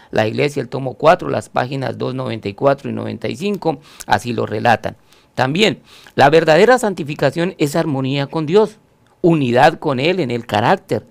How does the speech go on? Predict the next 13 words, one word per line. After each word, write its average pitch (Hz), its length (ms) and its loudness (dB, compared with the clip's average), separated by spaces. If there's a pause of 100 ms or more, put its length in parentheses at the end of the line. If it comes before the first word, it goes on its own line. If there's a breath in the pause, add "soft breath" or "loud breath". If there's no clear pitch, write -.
(300)
Se 123 200 2
recibe 131 540 -2
obedeciendo 143 840 -2 (160 loud breath)
a 117 140 2
los 131 200 -4
principios 190 680 -4
que 147 140 -6
son 175 300 -4 (160 loud breath)
el 147 200 2
trasunto 160 720 0
de 147 140 -2
su 123 200 -10
carácter. 123 600 0